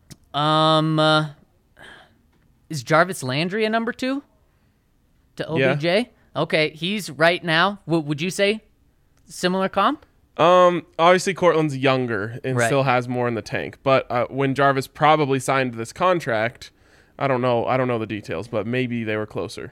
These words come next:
Speaker 1: Fifteen one.
Speaker 2: Yeah, that's where you're at.
Speaker 1: Yeah,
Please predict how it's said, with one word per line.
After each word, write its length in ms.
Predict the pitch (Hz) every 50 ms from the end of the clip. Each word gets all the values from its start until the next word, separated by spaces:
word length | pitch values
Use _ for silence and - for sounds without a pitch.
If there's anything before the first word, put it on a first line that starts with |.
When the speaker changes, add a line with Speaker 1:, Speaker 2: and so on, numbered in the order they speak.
| _ _
Speaker 1:
Fifteen 760 | _ - 190 202 - - - - - 190 180 170 170 165 147
one. 380 | 127 127 123 113 107 95 78 - _ _ _ _ _ _ _ _ _ _ _ _ _ _ _ _ -
Speaker 2:
Yeah, 200 | 143 147 139 127
that's 180 | 135 139 -
where 100 | 139 131
you're 140 | 117 95 82
at. 160 | 65 80 - _ _ -
Speaker 1:
Yeah, 160 | 185 233 226